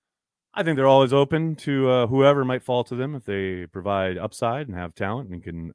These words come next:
okay, that's the P C answer, right? That's the press conference answer. I mean, yeah, if the value's there in the draft, I think they would look at it. Maybe they sign somebody in free agency. I know they were sniffing around tight ends the last couple of years in free agency, just didn't like the money.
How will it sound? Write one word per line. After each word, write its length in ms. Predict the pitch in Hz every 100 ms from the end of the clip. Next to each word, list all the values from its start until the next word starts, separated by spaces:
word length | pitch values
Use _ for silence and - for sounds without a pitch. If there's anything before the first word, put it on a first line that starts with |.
| 78
okay, 260 | 76 _ _
that's 240 | 73 -
the 220 | - 78 76 _ _ _
P 160 | 123 107
C 240 | 107 92
answer, 240 | 85 -
right? 180 | 87 107
That's 200 | 92 -
the 80 | 78
press 220 | - 101
conference 360 | - 82 80 -
answer. 320 | 80 - 92 _ _ _
I 60 | 220
mean, 140 | 269
yeah, 220 | 302 294
if 120 | 156 -
the 60 |
value's 460 | 120 117 131 127 104
there 220 | 110 120
in 80 | 117
the 60 |
draft, 400 | 92 98 123 170
I 80 | 104
think 240 | - 98 92
they 260 | 90 87 -
would 220 | 98 92
look 240 | 85 90 120
at 100 | 135
it. 160 | 147 _ _ -
Maybe 480 | 107 123 131 131
they 240 | 120 104 95
sign 380 | - 101 107 107
somebody 340 | 110 104 101
in 80 | 90
free 240 | 98 90
agency. 460 | 87 92 - 127 120
I 20 |
know 160 | 98 95
they 120 | 98
were 120 | 95
sniffing 300 | - 101 92
around 180 | 90 85
tight 200 | 92 87
ends 280 | 87 82 - _ _ _
the 60 | 95
last 200 | 92 -
couple 220 | 92 82
of 60 |
years 400 | 82 90 107 117 -
in 120 | 107
free 180 | 113 107
agency, 320 | 117 - 135
just 220 | 92 -
didn't 140 | 90
like 120 | 85 -
the 80 |
money. 320 | 80 87 110